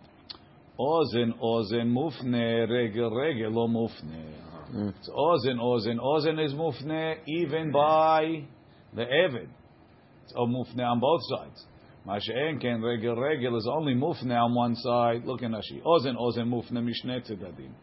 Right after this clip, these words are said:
Speaker 1: Ben b'metzora, ben b'nirtza. Dekra b'metzora, ani miyutar legamre, kedamrina b'menachot. בפרק כמה.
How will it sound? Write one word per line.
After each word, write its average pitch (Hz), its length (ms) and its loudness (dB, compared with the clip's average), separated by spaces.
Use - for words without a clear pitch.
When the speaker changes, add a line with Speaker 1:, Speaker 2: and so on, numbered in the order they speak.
Speaker 1:
Ben 147 220 2
b'metzora, 120 960 2
ben 113 240 -2
b'nirtza. 120 540 -2
Dekra 135 540 2
b'metzora, 117 840 0
ani 120 600 0
miyutar 117 520 -2
legamre, 113 640 0
kedamrina 117 580 0
b'menachot. 113 600 0
בפרק 117 460 2
כמה. 120 240 4